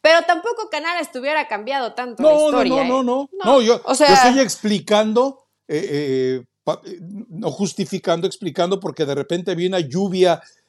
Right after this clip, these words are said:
Speaker 2: eh, u-, un torrencial, un diluvio sobre Tano, ¿por qué había sacado a Canales? Bueno, aparentemente, ni modo, vamos, yo no creo que Canales, a su edad, eh, eh, fi-, salga cojeando de la cancha para fingir algo que no tenía.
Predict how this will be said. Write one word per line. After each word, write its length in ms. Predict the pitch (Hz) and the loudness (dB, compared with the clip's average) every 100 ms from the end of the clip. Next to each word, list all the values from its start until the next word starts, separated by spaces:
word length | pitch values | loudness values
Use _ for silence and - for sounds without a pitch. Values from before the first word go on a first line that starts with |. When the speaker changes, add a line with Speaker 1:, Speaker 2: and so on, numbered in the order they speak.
| - | -4
Speaker 2:
eh, 400 | 139 131 127 139 | 0 2 2 -2
u-, 220 | 151 160 | -4 -8
un 520 | - - 165 190 190 160 | -10 -8 -6 -6 -6 0
torrencial, 1000 | 185 165 160 151 147 - 180 180 190 185 | 2 4 2 -2 -4 0 4 4 2 0
un 300 | 190 190 165 | -2 -2 -4
diluvio 680 | 170 165 190 202 196 185 | -2 0 0 -2 0 -2
sobre 360 | 156 151 147 151 | 0 -4 -2 -2
Tano, 320 | 160 170 185 | 0 0 -2
¿por 140 | 160 - | -6 -4
qué 80 | 170 | 0
había 160 | 170 | 0
sacado 540 | 165 156 170 170 175 165 - _ - | -2 -4 -2 0 0 -2 -8 _ -14
a 100 | 127 | -6
Canales? 420 | 143 156 202 180 | -2 0 0 0
Bueno, 220 | 139 196 | -2 -2
aparentemente, 720 | 180 127 147 196 190 190 208 _ - | -4 -6 -6 -6 -6 -6 -10 _ -4
ni 80 | 175 | 2
modo, 280 | 247 247 175 _ - | 2 0 -6 _ 0
vamos, 220 | 180 185 | 0 2
yo 120 | 175 | 2
no 120 | 214 | 2
creo 140 | 180 202 | 2 0
que 140 | 196 | 2
Canales, 520 | 190 175 190 165 147 135 | 2 4 4 2 -2 -4
a 60 | |
su 140 | 123 170 | -2 0
edad, 380 | 170 190 151 - _ _ | 4 4 2 -6 _ _
eh, 160 | 139 - - | -8 -6 -10
eh, 100 | 151 _ | -14 _
fi-, 240 | 208 226 214 - | 0 0 -4 -6
salga 400 | - 185 180 185 | 0 2 2 0
cojeando 480 | 170 - 190 185 180 | -2 0 0 2 0
de 80 | 175 | 0
la 160 | 170 | 0
cancha 300 | 190 175 185 | -2 -2 -4
para 220 | 180 147 | -2 -4
fingir 420 | 139 147 131 156 160 | -4 -8 -6 -2 -2
algo 240 | 147 151 | -2 -6
que 120 | 135 | -6
no 120 | 127 | -6
tenía. 520 | 135 190 240 285 127 | -4 -2 0 0 -2